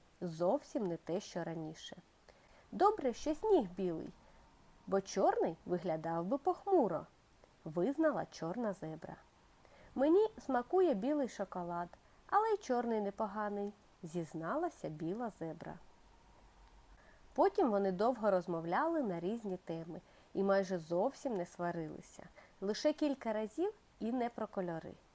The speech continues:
А наступного дня виявилося, що їхні книжки стали такими, як були,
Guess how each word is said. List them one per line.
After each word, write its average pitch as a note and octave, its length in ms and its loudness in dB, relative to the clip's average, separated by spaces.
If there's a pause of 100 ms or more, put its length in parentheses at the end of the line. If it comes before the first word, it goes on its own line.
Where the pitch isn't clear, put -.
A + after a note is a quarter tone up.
(340)
А F#3 140 0
наступного F#3+ 680 0
дня C4 320 2 (120)
виявилося, G3 920 0 (220)
що - 160 -2
їхні G#3 400 -2
книжки F#3 560 -4 (280)
стали F#3+ 340 6
такими, G3 720 -2
як F3 160 -2
були, E3+ 460 -6